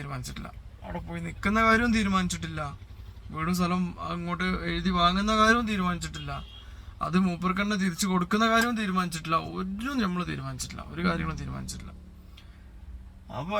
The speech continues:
എല്ലാം പിന്നെ അതിൻ്റെതായിട്ടുള്ള വഴിക്കുള്ള കാര്യങ്ങൾ നടക്കട്ടെ. അപ്പൊ ഞാൻ ഈ വിശേഷങ്ങൾ പറയാൻ വേണ്ടിയിട്ടാണ് വന്നത്. ഇപ്പൊ മിന്നും മോനും വീട്ടിലെത്തിയിട്ടുണ്ട്, കുഴപ്പമൊന്നുമില്ല, രണ്ടാളും ഉണ്ട് കൂടെ. ആ, ഇൻഷാ അല്ലാ വീട്ടിൽ പോയിട്ട് ഒരു വീഡിയോ ചെയ്യേണ്ടി വരും. ഇപ്പൊ പണിക്കാരെയും കൂട്ടി സൈറ്റിലേക്ക് പോകാൻ വേണ്ടിയിട്ട് വന്നതാണ്, ഫ്രണ്ടിൻ്റെ വണ്ടി എടുത്തിട്ട്.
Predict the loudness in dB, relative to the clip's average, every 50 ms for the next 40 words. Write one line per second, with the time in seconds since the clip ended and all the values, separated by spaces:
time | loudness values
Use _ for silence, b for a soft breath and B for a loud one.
0 | 2 2 4 6 8 8 8 8 4 0 -4 -2 -2 0 0 2 2 2 2 2
1 | 2 0 0 0 0 0 2 4 4 4 4 2 4 4 4 2 2 2 2 4
2 | 4 4 2 2 0 0 0 -2 -2 -4 -6 -6 -6 -4 -2 0 2 2 2 2
3 | 2 0 0 0 0 0 2 2 2 2 4 2 2 4 2 2 2 0 0 2
4 | 2 2 0 0 -2 -2 -4 -4 -4 -6 -6 -4 -2 0 0 0 0 0 0 -2
5 | -2 -4 -6 -6 -6 -6 -6 -6 -8 -8 -6 -6 -6 -6 -8 -8 -10 -12 -14 -10
6 | -8 -6 -6 -6 -4 -6 -6 -4 -4 -2 -4 -4 -4 -4 -4 -4 -4 -4 -4 -6
7 | -6 -6 -6 -6 -8 -8 -8 -10 -10 -12 B B B B B B B B B B
8 | B B B B B B B -8 -4 -2 -2 0 0 0 0 0 0 2 0 0
9 | -2 -2 -4 -4 -4 -4 -4 -4 -4 -4 -4 0 2 2 2 2 0 -2 -2 -4
10 | -4 -4 -4 -2 -2 -2 -2 -2 -4 -4 -6 -6 -6 -6 -6 -6 -6 -6 -4 -4
11 | -4 -4 -4 -6 -6 -6 -6 -6 -6 -6 -8 -6 -6 2 6 6 6 6 4 0
12 | -2 -2 -2 -4 -4 -4 -2 -2 -2 -2 -2 -2 -2 -2 -4 -4 -4 -2 -2 -2
13 | 0 0 0 0 0 -2 -2 -4 -4 -2 -4 -4 -4 -4 -6